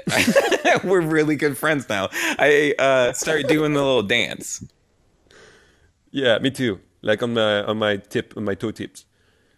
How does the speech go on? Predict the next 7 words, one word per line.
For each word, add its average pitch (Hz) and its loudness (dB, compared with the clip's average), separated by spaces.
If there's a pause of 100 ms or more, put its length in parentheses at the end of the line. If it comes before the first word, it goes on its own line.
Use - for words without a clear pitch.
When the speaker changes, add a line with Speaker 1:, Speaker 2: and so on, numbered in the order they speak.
(100)
Speaker 1:
Okay, 113 2
and 120 0
when 131 0
our 123 2
fingers 151 -2
touch 123 -6
together 85 -2